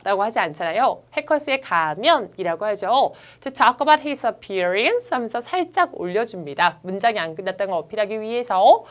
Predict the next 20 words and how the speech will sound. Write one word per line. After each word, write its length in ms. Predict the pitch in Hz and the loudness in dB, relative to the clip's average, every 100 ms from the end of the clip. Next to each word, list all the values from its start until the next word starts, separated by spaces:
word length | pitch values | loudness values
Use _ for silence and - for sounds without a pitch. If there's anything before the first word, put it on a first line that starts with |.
| - | -20
그래서 160 | - 233 | -10 -10
겉모습을 720 | 220 190 190 220 214 220 302 | -2 -2 2 0 0 -4 -2
얘기를 360 | 220 160 180 208 | -2 -2 -4 -4
하고요. 500 | 226 262 208 262 214 | -4 -4 -2 -2 -2
살짝 320 | - 277 277 | -6 -8 -8
쉬어줄 240 | 277 262 262 | -8 -8 -8
수 100 | - | -10
있고 420 | 196 214 339 247 - - - | -6 2 4 2 -4 -20 -8
I 220 | 208 220 | 0 0
especially 880 | 220 - _ 269 392 - 349 220 240 | 0 -10 _ -2 -2 -2 -4 -4 -4
나는 260 | 185 196 208 | -4 -6 -6
특히나 600 | 320 - 269 220 269 185 | -10 -8 -10 0 2 0
like 580 | 190 208 277 427 - | -2 0 0 -2 -4
him 160 | 214 254 | -4 -4
좋아합니다. 800 | 247 202 233 262 214 165 196 165 - - - | -6 2 2 2 -2 0 4 4 0 -18 -4
왜냐하면 420 | 214 214 302 392 | 0 0 0 -2
비슷한 540 | - 214 - 349 339 | -6 -10 0 2 2
취향을 300 | 302 320 294 | 2 0 0
가지고 280 | 254 214 208 | 0 -2 -4
있다. 380 | 196 - 330 | -8 2 2